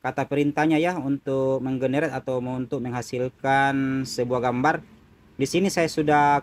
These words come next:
copy ya, teman-teman. Teman-teman tinggal mengcopy saja, saya akan lampirkan di deskripsi. Oke, setelah kita copy form-nya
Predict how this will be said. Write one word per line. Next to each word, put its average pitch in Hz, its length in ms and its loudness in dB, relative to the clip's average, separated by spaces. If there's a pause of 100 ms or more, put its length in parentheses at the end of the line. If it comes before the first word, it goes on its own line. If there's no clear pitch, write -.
copy 156 320 0
ya, 151 80 -8
teman-teman. 143 560 0 (320)
Teman-teman 135 520 0 (520)
tinggal 135 1200 2 (560)
mengcopy 135 480 -4
saja, 139 400 -2 (160)
saya 131 400 -4
akan 131 160 -2
lampirkan 135 800 0
di 135 420 0
deskripsi. 123 680 -8 (580)
Oke, 202 80 -2
setelah 156 800 4
kita 147 720 0
copy 139 640 -2
form-nya 143 400 0